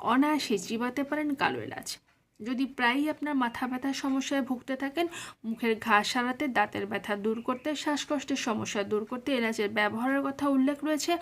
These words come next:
আয়ুর্বেদ শাস্ত্রে। আমাশয় বা কলেরা রোগে এক গ্রাম কালো এলাচের গুঁড়ো সেবনে বিশেষ উপকার পাওয়া যায়। হঠাৎ করে যদি বমি বমি ভাব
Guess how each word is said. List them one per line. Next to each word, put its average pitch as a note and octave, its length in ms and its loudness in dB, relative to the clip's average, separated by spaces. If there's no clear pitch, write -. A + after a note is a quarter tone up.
আয়ুর্বেদ C4 540 6
শাস্ত্রে। - 340 -4
আমাশয় A3 580 2
বা C#4+ 80 2
কলেরা D4 400 2
রোগে G3 300 -2
এক A#3+ 160 2
গ্রাম G#3 200 2
কালো A3 340 4
এলাচের A#3 320 -2
গুঁড়ো A#3+ 240 0
সেবনে C4+ 460 2
বিশেষ A3+ 460 0
উপকার B3 380 -2
পাওয়া - 240 -2
যায়। - 220 -8
হঠাৎ D4 380 0
করে C#4 240 0
যদি G#3+ 220 0
বমি A3+ 300 4
বমি A#3 260 2
ভাব A#3+ 180 2